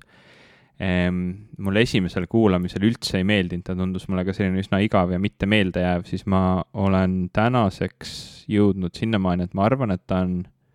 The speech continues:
eh, siis, äh, viimase kümne aasta üks paremaid popalbumeid või vähemalt nende seas.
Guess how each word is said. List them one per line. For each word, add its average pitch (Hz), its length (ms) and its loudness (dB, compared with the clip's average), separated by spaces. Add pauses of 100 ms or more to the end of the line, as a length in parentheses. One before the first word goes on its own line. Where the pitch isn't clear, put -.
(600)
eh, 92 280 -6
siis, - 460 -10
äh, 87 240 -2 (320)
viimase 101 400 -4
kümne 104 340 0
aasta 95 500 0 (760)
üks - 180 -12
paremaid 113 420 0 (120)
popalbumeid 170 760 0 (220)
või 101 260 0
vähemalt 104 400 -2
nende 95 260 0
seas. 123 440 0